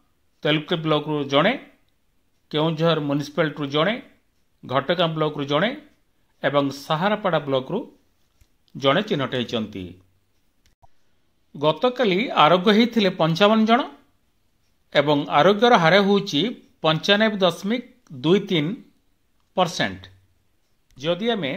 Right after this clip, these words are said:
ବ୍ଲକ ୱାଇଜ୍ ବା ମ୍ୟୁନିସିପାଲିଟି ୱାଇଜ୍ ଡିଟେଲ୍ ରିପୋର୍ଟକୁ ଯିବା, ତାହେଲେ ଆନନ୍ଦପୁର ମ୍ୟୁନିସିପାଲିଟି ଛଅ ନମ୍ବର ୱାର୍ଡରୁ ଜଣେ,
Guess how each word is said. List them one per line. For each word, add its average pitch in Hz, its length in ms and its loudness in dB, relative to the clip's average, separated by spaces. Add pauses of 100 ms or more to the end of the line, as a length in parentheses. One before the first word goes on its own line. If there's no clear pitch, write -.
(160)
ବ୍ଲକ 160 240 2 (100)
ୱାଇଜ୍ 233 280 -2
ବା 202 120 2
ମ୍ୟୁନିସିପାଲିଟି 165 640 -2
ୱାଇଜ୍ 180 200 2 (100)
ଡିଟେଲ୍ 143 360 0
ରିପୋର୍ଟକୁ 175 400 -4
ଯିବା, 120 200 -2 (560)
ତାହେଲେ 160 180 4 (100)
ଆନନ୍ଦପୁର 180 460 0
ମ୍ୟୁନିସିପାଲିଟି 165 600 -2 (320)
ଛଅ 165 220 2
ନମ୍ବର 180 280 2
ୱାର୍ଡରୁ 151 300 2
ଜଣେ, 147 200 2